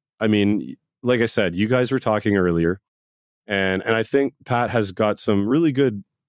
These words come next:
like, life, personal stuff that he dealt with, but it's, it's, it's related to this trade because from, from, from what I know, it's made him a better tradesperson, a, a better, um, person all around. So I think it's worth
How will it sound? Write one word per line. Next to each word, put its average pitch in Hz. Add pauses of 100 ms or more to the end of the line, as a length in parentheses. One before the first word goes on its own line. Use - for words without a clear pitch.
(1000)
like, 110
life, 110
personal 110
stuff - (280)
that 104
he 107
dealt 113
with, 101 (500)
but 120 (180)
it's, 135
it's, 135
it's 127
related 131
to 113
this 101
trade 127
because 98 (100)
from, 110
from, 107
from 123
what 135
I 113
know, 127
it's 92
made 104
him 98
a 107
better 98
tradesperson, 101
a, 92
a 104
better, 98 (400)
um, 92
person 113
all 95
around. 98
So 107
I 104
think 120
it's 107
worth 104